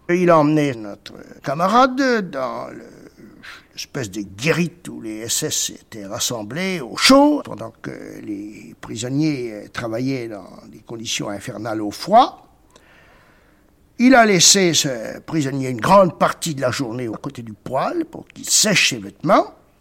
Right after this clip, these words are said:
mais notre malheureux camarade s'était tordu le pied.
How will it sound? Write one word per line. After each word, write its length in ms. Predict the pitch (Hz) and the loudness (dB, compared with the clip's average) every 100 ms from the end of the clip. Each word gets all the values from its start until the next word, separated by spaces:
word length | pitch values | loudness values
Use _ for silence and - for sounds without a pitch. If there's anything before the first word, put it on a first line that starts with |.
| _ | _
mais 260 | - 151 143 | -2 -2 0
notre 440 | 151 151 147 127 117 | 0 -2 -2 -10 -10
malheureux 680 | 117 147 147 117 113 92 98 | -4 0 2 0 -6 -12 -4
camarade 460 | 143 139 160 233 | -4 0 0 0
s'était 460 | - - - - 160 | -2 -6 -6 -8 -8
tordu 520 | - 147 120 113 123 | -6 -8 -8 -8 -6
le 140 | 113 101 | -6 -8
pied. 560 | - 156 190 302 320 | -4 0 0 0 -4